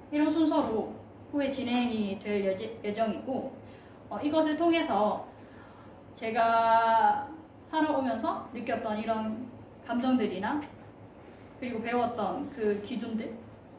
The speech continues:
그런 것들을 선-, 선생님들 그리고 시청자분들도 한번 생각을 해보시고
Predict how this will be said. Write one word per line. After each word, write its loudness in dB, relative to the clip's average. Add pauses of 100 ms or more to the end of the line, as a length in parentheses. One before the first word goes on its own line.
(640)
그런 2
것들을 0
선-, 4 (220)
선생님들 0
그리고 -4
시청자분들도 0
한번 -4 (100)
생각을 6
해보시고 -6